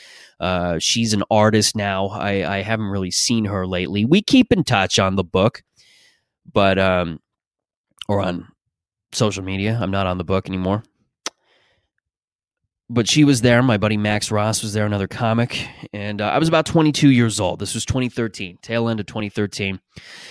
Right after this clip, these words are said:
dead of winter. And this place isn't there anymore. It's, uh, down the street on Evans Avenue, uh,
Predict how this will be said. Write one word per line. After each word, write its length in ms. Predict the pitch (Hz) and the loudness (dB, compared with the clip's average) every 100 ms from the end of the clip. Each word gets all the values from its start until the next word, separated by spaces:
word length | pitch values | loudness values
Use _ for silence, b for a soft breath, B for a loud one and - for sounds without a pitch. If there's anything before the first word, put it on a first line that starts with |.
| B - | B -2
dead 220 | 123 139 | 2 4
of 120 | 110 | 2
winter. 360 | 101 98 95 - B B - | 0 0 -2 -4 B B -2
And 100 | 151 | 0
this 120 | 247 | 2
place 260 | - 254 214 | 4 2 2
isn't 220 | 185 147 | 0 2
there 180 | 135 143 | 4 4
anymore. 360 | 123 95 - | 2 0 -6
It's, 120 | - | -6
uh, 140 | 123 113 | -4 -2
down 260 | 120 151 | 0 0
the 60 | 165 | 0
street 260 | - 131 123 | 0 2 2
on 100 | 113 | 2
Evans 360 | 123 135 131 | 0 2 2
Avenue, 560 | 113 110 104 101 98 95 - | 0 -2 -2 -2 -2 -4 -4
uh, 600 | 95 92 90 87 82 | -4 -2 -2 -2 -4